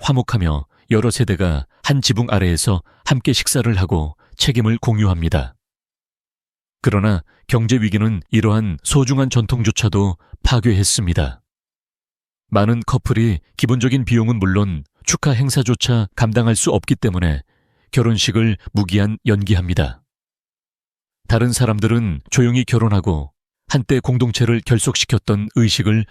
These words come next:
포기합니다. 이주는 또한 수백만 명의 베네수엘라 사람들이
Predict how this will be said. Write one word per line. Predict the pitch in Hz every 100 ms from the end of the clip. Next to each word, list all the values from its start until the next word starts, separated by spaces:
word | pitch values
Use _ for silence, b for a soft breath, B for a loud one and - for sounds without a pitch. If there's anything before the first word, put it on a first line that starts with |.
| -
포기합니다. | 131 110 110 92 92 76 65 _ _ _ _ _ _ _ _ _ _ _ _ _
이주는 | 120 104 120 120 110
또한 | 117 120 104 - b
수백만 | - 143 139 131 127
명의 | 120 113 123 -
베네수엘라 | 120 120 123 - 117 120
사람들이 | 117 113 113 107 98 87